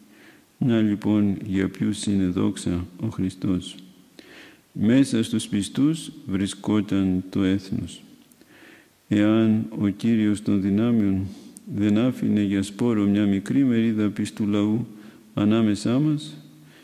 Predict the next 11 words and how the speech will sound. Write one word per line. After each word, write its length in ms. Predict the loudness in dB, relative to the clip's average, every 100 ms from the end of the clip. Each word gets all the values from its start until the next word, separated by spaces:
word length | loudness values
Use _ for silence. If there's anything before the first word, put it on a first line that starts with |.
| _ _
θα 180 | -2 0
είχαμε 380 | 2 2 2
γίνει 360 | 2 2 2 0
σαν 240 | 0 -2
τα 100 | 0
Σόδομα 580 | -2 -2 -2 0 -2 -4 -8 -18 -20 -20 -8
και 180 | -4 -2
θα 160 | 0
είχαμε 420 | 0 0 0 0 2
όμοια 380 | 2 2 0
τύχη 520 | -2 -2 -4 -4 -4